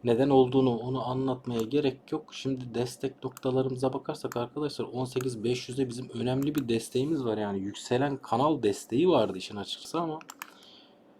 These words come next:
orayı şu an kırmaya çalışıyor. Şimdi tekrardan bir destek noktası oluşturalım. Yükselen kanalın desteğindeyiz.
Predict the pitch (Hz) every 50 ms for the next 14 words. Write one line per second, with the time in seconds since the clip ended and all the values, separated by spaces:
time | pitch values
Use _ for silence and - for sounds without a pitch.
0 | _ _ _ - - _ _ _ _ _ _ _ - - 123 143 151 139 - -
1 | - 135 151 156 - - - - 131 156 147 131 131 147 160 156 - - - 143
2 | 147 - - - 139 147 127 101 90 - - _ _ _ _ _ _ _ - -
3 | - _ _ - - - - - - - - - - 151 143 - - 147 143 143
4 | - 143 139 131 123 143 147 160 147 127 117 117 127 127 - - 135 131 - 135
5 | 135 131 - - 135 127 - 151 151 143 120 104 - - - - 107 120 151 -
6 | _ - _ _ _ _ _ _ _ _ _ - _ _ _ _ - - - -
7 | 101 98 - - 135 135 156 165 151 - 139 139 156 185 196 165 151 151 151 -
8 | - 156 151 151 151 156 135 107 87 - -